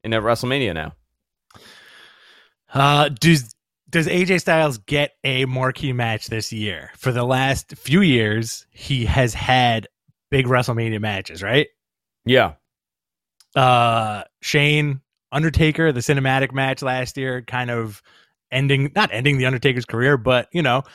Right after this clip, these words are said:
Speaker 2: when all is said and done, that could be Undertaker's last match,
Speaker 1: And
Speaker 2: right?
Speaker 1: what, what a great, what a great thing to have, you know, that you, you,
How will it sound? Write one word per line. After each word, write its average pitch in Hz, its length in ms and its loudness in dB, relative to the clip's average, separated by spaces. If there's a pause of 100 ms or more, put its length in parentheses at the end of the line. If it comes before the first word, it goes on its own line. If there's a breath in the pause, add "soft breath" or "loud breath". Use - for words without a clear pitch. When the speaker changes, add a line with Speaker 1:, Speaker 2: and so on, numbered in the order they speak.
(240 soft breath)
Speaker 2:
when 165 140 2
all 175 140 4
is 165 100 2
said 156 120 2
and 143 120 -4
done, 180 220 0 (160)
that 120 180 -6
could 139 160 -6
be 120 160 -4
Undertaker's 113 440 -8
last 87 240 -14
match, - 240 -20
Speaker 1:
And 175 120 2
Speaker 2:
right? 202 120 6
Speaker 1:
what, 156 120 -2
what 190 140 4
a 226 60 2
great, 151 360 2
what 147 180 0
a 190 40 -2
great 151 300 -2
thing 135 180 -2
to 110 100 -6
have, 98 480 0
you 104 100 -6
know, 101 140 -4
that 101 200 -4
you, 120 260 -4
you, 131 440 -4